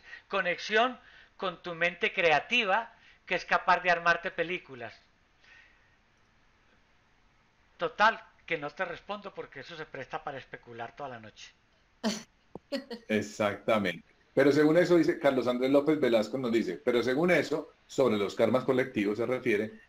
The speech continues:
Speaker 2: ¿se puede cortar cadenas y ayudar a los demás familiares a transmutar dicho karma o no?".
Speaker 1: Mira, yo tenía unos primitos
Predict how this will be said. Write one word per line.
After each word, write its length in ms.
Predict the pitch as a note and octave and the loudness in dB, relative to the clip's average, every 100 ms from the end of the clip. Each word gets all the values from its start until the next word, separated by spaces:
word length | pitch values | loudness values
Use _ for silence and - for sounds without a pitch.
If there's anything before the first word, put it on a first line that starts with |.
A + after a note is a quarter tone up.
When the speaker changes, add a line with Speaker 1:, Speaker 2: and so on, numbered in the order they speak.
| _ | _
Speaker 2:
¿se 160 | - A#2+ | -4 2
puede 260 | C#3+ D3+ | 4 4
cortar 440 | D#3 - C3+ A2+ - | 4 4 4 2 2
cadenas 680 | D#3 D#3 D#3+ D#3 D#3 D#3 | 4 6 6 2 -2 -4
y 100 | C3 | -2
ayudar 360 | A2+ A2 A2 A2 | 0 2 2 4
a 40 | |
los 220 | C#3 C3+ A2+ | 4 2 0
demás 300 | G#2+ G#2+ A#2+ | 0 -2 -2
familiares 520 | C3+ A2+ G#2 A2 A2 | -2 0 0 0 -2
a 120 | A#2+ A2 | -4 0
transmutar 680 | G#2+ G2+ G2 - G#2 - - | -2 -2 -8 -2 -2 -4 -6
dicho 400 | A2+ B2 C#3+ - | -4 -4 -4 0
karma 480 | F3 F#3+ F#3 - - _ _ | 2 4 0 -4 -12 _ _
o 180 | G2+ G2 | -6 -2
no?". 280 | G2+ F#2+ - _ _ _ _ - - - - - _ - | -2 -4 -8 _ _ _ _ -20 -20 -20 -20 -20 _ -4
Speaker 1:
Mira, 340 | G3+ E3 A#2+ - - - _ _ _ _ _ _ _ _ _ _ _ _ _ _ _ _ _ _ _ _ - | 2 4 2 -4 -20 -20 _ _ _ _ _ _ _ _ _ _ _ _ _ _ _ _ _ _ _ _ 0
yo 160 | G#3+ | 2
tenía 260 | A#3+ A#3 A3 | 4 2 0
unos 240 | G#3+ G#3 | -2 -8
primitos 760 | - D#3+ D3 C3+ D#3 D#3 - | -10 -10 -10 -8 -8 -8 -12